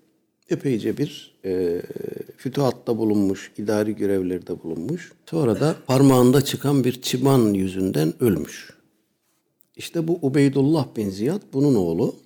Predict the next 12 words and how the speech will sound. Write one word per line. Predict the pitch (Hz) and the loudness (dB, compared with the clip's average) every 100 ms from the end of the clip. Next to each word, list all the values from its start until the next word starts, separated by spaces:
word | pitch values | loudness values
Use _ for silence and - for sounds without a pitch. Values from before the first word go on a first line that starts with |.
| - | 0
Yezid'in | 127 143 127 120 135 135 - _ _ _ _ _ | 4 6 6 6 6 4 -2 _ _ _ _ _
meşhur, | 113 - - 135 101 - _ _ _ _ | -6 -6 -6 -8 -8 -10 _ _ _ _
e, | 95 90 71 64 - 101 | -12 -10 -10 -14 -12 -4
Irakeyn | 101 101 - 120 120 98 90 | -2 -2 -2 0 0 0 -2
denen | 92 135 | 0 0
Küfe | 123 - 95 127 110 | -2 -6 -8 -4 0
ve | 98 | 0
Basra | 92 92 - 98 92 - _ _ _ | -2 -6 -10 -8 -8 -10 _ _ _
valiliğini | 92 92 92 87 82 80 80 87 | -12 -6 -4 -4 -6 -8 -6 -6
ikisini | 90 - - - 95 | -8 -10 -8 -6 -4
aynı | 95 92 87 | -2 -2 -2
anda | 73 69 73 - | -4 -6 -8 -12